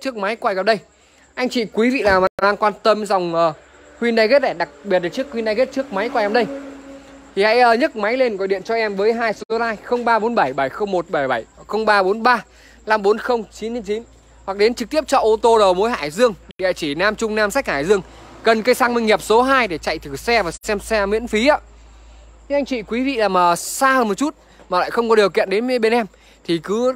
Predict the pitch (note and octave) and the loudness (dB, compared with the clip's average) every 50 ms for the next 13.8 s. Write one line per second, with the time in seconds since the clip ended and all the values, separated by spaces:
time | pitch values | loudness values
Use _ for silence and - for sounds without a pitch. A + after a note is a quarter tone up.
0 | - - - G#3 F#3 - G3 E3+ F3 - G#3 G3 G3 G3 F#3+ G3 G3 G3 F#3+ F#3+ | -4 0 0 0 0 2 -2 -4 -2 0 0 0 0 0 0 0 0 0 0 0
1 | F#3+ G3+ G3+ F#3+ G#3 G3+ G3 F#3 - E3 D#3+ E3+ G#3 G#3 G3+ F#3+ G#3 G#3+ F#3 D#3 | 0 0 2 2 2 0 0 0 -2 -4 0 0 0 2 0 -2 -2 0 0 0
2 | B2+ B2 - - G#3 G3 A#3 A#3 F3 - _ _ _ _ - - - _ _ _ | 0 0 -2 -2 -2 0 0 -2 -4 -4 _ _ _ _ -20 -20 -20 _ _ _
3 | G#3+ A3+ A#3 A#3 A3 A3 - - A#3 G3+ - - D4 C4 - C#4 A#3+ A#3 - G3 | 2 4 4 4 2 0 -2 -6 -6 -6 -4 -4 -4 -2 0 0 0 0 0 -4
4 | F3+ G3+ F#3+ F#3 F3+ F3 E3+ E3+ G3+ B3 B3+ - - A#3+ A3 A3 A3 A3 G#3+ - | -2 0 2 2 4 4 4 4 2 2 0 0 0 0 0 0 0 -2 -4 0
5 | - B3 A3+ G3 F#3 F#3 F#3+ F#3+ G3 G3 F#3 - A3 G3 F#3 F3+ F3+ F3 E3+ F3 | 0 0 2 2 0 0 0 0 0 0 -2 -2 -4 -2 0 0 0 2 0 -2
6 | D3 E3 - G#3 F#3 E3 D#3 D#3+ E3+ F3+ G3+ G3 G3 - A3 F#3+ F3+ E3+ E3+ F3 | -4 -4 0 0 0 0 0 -2 0 0 0 0 0 -2 -2 0 0 0 0 -2
7 | E3+ F#3+ D#3+ - G3 G#3 G#3+ F#3 F#3+ G3+ F#3+ - A3 C4 C#4 C4+ _ _ _ _ | -4 -8 -10 -8 -8 -6 -6 -4 -4 -2 -2 0 0 -2 -2 -2 _ _ _ _
8 | _ _ _ _ _ _ _ _ _ _ - - - - _ _ _ _ _ _ | _ _ _ _ _ _ _ _ _ _ -20 -20 -20 -20 _ _ _ _ _ _
9 | _ _ - - - - - - - _ _ _ F#3 G#3 G#3 G#3+ G#3 - G#3+ G#3 | _ _ -20 -20 -20 -20 -20 -20 -20 _ _ _ 4 4 6 6 6 4 4 4
10 | G3 F#3+ F#3+ G#3 A#3 B3 B3 B3 A#3+ A3+ A3+ A#3 A3+ A3 C#4 G3 - - G3+ F#3+ | 4 4 2 2 2 2 2 0 0 2 2 2 4 4 2 2 2 0 -2 0
11 | F#3+ G3+ G3 F#3+ F3 F3 E3+ - - G#3+ G#3 G3+ - - A3+ G#3+ G#3 G3 F#3 F#3 | 0 0 0 0 -2 -4 -6 -4 -4 -4 -4 -4 -6 -4 -4 -4 -2 -2 0 2
12 | F#3+ F3+ D#3+ C#3+ - - - - - - - - - - G3+ G3+ F3+ - F#3+ A3 | 2 2 2 -2 -6 -16 -20 -20 -20 -20 -20 -20 -4 -2 0 0 0 -2 -4 -2
13 | A3 A3 G#3 F#3+ F3+ G#3 A3+ A3+ G#3+ G3+ F#3 F3+ F3 E3 D#3 | -2 0 0 0 -2 -2 -2 -4 -2 -2 -2 -2 -2 -4 -6